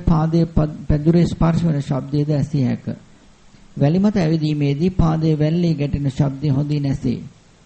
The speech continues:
එසේම ඇතැම් තැනක ඇති වරාණ ඇතුළේ වීලි, අ, වැල්ලේ උණුසුම් බව හා අත්,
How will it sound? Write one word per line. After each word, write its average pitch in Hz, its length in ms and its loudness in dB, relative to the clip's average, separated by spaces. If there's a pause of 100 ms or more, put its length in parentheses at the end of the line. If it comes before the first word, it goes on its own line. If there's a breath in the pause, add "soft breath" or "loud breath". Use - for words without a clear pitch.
(120)
එසේම 180 320 4
ඇතැම් 165 320 2
තැනක 170 340 2
ඇති 180 420 0 (340)
වරාණ 143 360 0
ඇතුළේ 139 320 -2
වීලි, 143 420 2 (240)
අ, 135 120 -2 (360)
වැල්ලේ 135 440 2 (380)
උණුසුම් 180 420 4
බව 175 240 4
හා 175 280 4 (140)
අත්, 156 180 -6